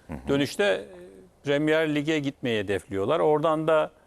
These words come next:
Speaker 2: Suudi Arabistan çok büyük yatırımlar yapıyor oyunculara. Elli milyon, yüz milyon euroluk satın alma opsiyonlu kiralamalarla in-,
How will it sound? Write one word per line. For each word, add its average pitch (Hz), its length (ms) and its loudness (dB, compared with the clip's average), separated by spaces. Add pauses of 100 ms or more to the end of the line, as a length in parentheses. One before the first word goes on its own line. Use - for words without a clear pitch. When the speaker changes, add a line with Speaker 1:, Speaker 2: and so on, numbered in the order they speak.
(400)
Speaker 2:
Suudi 143 300 0
Arabistan 151 460 0
çok 135 240 -4
büyük 147 200 -2
yatırımlar 160 460 0
yapıyor 185 300 -2
oyunculara. 107 500 0
Elli 120 240 0
milyon, 120 280 2
yüz 120 240 -2
milyon 117 340 0
euroluk 131 300 -2
satın 151 280 0
alma 160 240 0
opsiyonlu 120 500 -2
kiralamalarla 117 1300 -2
in-, 123 240 -4